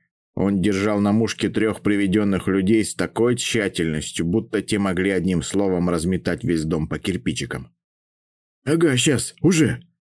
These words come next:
Дворецкий нашёл необходимый номер и вызвал абонента. Спустя несколько гудков трубку подняли.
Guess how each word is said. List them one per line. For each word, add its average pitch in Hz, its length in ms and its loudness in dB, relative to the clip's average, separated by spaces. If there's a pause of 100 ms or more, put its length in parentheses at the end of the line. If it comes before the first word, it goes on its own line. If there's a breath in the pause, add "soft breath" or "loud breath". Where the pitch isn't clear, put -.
(500)
Дворецкий 98 560 0
нашёл 110 320 0
необходимый 98 580 2
номер 110 260 2
и 98 60 2
вызвал 92 380 2
абонента. 90 800 0 (680)
Спустя 139 400 -4
несколько 123 520 0
гудков 113 500 0
трубку 104 360 0
подняли. 80 560 0